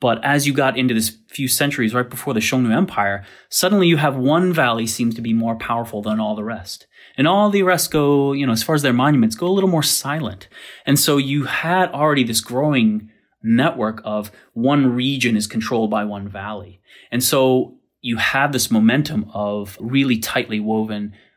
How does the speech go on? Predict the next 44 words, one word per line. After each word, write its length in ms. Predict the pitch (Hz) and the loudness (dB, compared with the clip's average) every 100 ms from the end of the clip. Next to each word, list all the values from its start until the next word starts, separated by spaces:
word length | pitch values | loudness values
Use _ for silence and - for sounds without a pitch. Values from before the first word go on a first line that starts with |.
| _ | _
networks 680 | 107 117 - 95 92 - - | -2 -2 -4 -14 -4 -4 -4
that 140 | 107 | -4
are 160 | 107 104 | -4 -4
spanning 560 | - 117 117 113 107 | -4 -2 0 0 -2
all 360 | 104 110 117 113 | -2 0 0 0
of 220 | 104 104 | -4 -6
the 80 | 101 | -10
eastern 400 | 107 113 - 101 | -8 -6 -4 -4
steppe 420 | - - 101 - - _ _ _ | -4 -2 -2 -4 -16 _ _ _
and 120 | 107 | -4
this 120 | 110 | -2
idea 360 | 110 110 113 104 | -2 0 0 -2
of, 80 | 98 | -4
like, 220 | 98 - | -10 -6
building 340 | 120 117 113 | -4 0 0
blocks 400 | 110 101 98 - | 0 -4 -4 -6
of 180 | - 98 | -6 -8
regions. 520 | 110 117 104 87 - - - - | -2 -2 -2 -8 -16 -18 -20 -6
And 100 | 110 | -2
so 120 | 123 | 0
all 260 | 120 127 127 | 2 2 2
the 80 | |
Xiongnu 300 | 120 135 113 | 0 2 2
had 160 | 110 107 | 0 -4
to 60 | 104 | -2
do 260 | 143 156 | 2 4
was 140 | 110 107 | 2 -2
go 260 | 120 107 | -2 2
into 340 | 127 160 - 107 | 2 2 0 -4
that, 240 | 101 - | -6 -4
be 140 | 110 | -2
very 220 | 107 104 - | 0 -2 -2
opportunistic, 760 | 107 - - 104 151 - - | -6 -8 -6 -2 -2 -2 -10
and 100 | 104 | -8
find 300 | - 120 110 | -2 0 0
a 40 | |
way 360 | 113 120 98 98 - _ _ - | 0 -2 -4 -8 -18 _ _ -2
to 120 | 139 | 0
unite 380 | 107 113 123 - | 4 4 4 -2
all 120 | 107 | -8
these 220 | 98 95 | -8 -6
regions 500 | 110 113 92 87 90 - | -4 -4 -4 -10 -14 -12
into 340 | 101 - 98 | -12 -10 -8
one 380 | 101 101 101 | -8 -8 -10